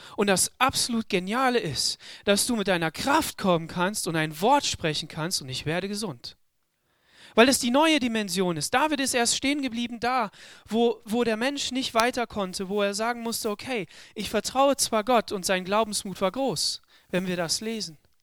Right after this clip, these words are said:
und wenn wir sein Leben anschauen. Aber er hat vor Christus gelebt. Er war im Alten Testament ein, ein, man sagt das, ein, ein vor Christus, eine Vorschattung auf Christus hin, ein,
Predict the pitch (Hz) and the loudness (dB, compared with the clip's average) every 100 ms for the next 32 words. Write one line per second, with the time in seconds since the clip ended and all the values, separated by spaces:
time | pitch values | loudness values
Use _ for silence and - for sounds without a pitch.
0 | _ _ - 180 185 165 170 202 233 170 | _ _ -2 0 0 -2 -2 -4 -6 -8
1 | 143 - 131 131 - - - - 247 247 | -8 -8 -10 -14 -18 -20 -20 -4 2 4
2 | 226 196 202 - 175 - 285 - 262 220 | 4 0 -2 0 0 0 -2 -2 -2 -4
3 | - 170 135 - - - - _ _ _ | -4 -6 -8 -10 -14 -14 -16 _ _ _
4 | _ _ _ - - 208 214 254 247 - | _ _ _ -20 -4 2 4 6 4 0
5 | 240 - 247 - 269 247 240 233 233 247 | -6 -2 0 0 -2 0 0 0 -2 -2
6 | 247 220 220 214 - - - - 220 214 | -2 -2 -2 -6 -14 -20 -20 -4 -2 0
7 | 214 208 196 226 233 202 220 196 202 202 | 0 -2 -2 -4 -2 -2 -2 -4 -4 -4
8 | 196 190 - _ _ - - 277 285 - | -4 -6 -12 _ _ -14 -4 2 2 2
9 | 233 208 - 160 202 185 - 285 277 - | 0 0 0 -2 -2 -2 -4 0 0 0
10 | - 247 247 226 208 - - 254 - 226 | -4 -4 -4 -2 -2 -2 -4 -2 -2 -2
11 | - 180 190 185 | -2 -2 -2 -4